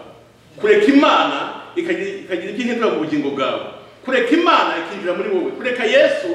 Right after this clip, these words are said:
akinjira mu bugingo bwawe, agahindura ibintu bishya. Akaguha umwuka mushya, akaguha umutima woroshye, akaguha icyerekezo gishya cy'ubuzima bwawe n'ubugingo bwawe.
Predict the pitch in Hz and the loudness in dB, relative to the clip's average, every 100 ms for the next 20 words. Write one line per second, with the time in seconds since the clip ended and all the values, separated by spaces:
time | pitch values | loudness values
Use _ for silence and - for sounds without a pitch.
0 | - - - 226 233 240 214 214 208 208 | -8 -14 -2 -2 0 -4 -4 -4 -4 -4
1 | 196 196 190 175 135 147 - - 220 254 | -4 -2 -2 -2 -2 -6 -10 -6 -2 0
2 | 240 240 226 226 208 196 277 - - - | 0 -2 -6 -6 -4 0 0 0 -4 -6
3 | - - - - 208 226 220 214 277 226 | -8 -14 -20 -8 -6 -4 -2 -2 -2 -2
4 | 226 262 - 269 269 - - 196 202 214 | -2 -2 -2 -2 -2 -6 -10 -8 -6 -6
5 | 220 254 233 220 247 262 - 269 277 - | -4 -2 2 4 4 2 0 -2 -2 -4
6 | - - - 254 254 247 240 226 226 220 | -10 -10 -4 -2 -2 -4 -2 2 2 2
7 | - - - - 220 - 240 226 190 247 | -2 -10 -16 -18 -4 -2 0 0 0 0
8 | 277 - 285 262 254 214 208 190 190 202 | -2 -2 -2 -2 -6 -6 -4 -2 0 0
9 | 277 - 196 180 175 170 180 | -2 -4 -4 -4 -4 -2 -2